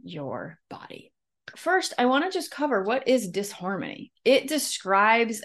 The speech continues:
a state where there is discord or conflict or incongruence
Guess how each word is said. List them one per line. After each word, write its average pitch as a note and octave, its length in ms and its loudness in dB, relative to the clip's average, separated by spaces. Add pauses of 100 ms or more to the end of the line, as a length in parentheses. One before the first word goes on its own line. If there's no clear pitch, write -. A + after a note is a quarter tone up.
a F#3 120 0
state A3 880 2
where G3 260 2
there F3+ 260 4
is D#3+ 300 0
discord C4 1120 4
or - 180 0
conflict A#3+ 920 0
or - 120 -2
incongruence F#3 1000 -2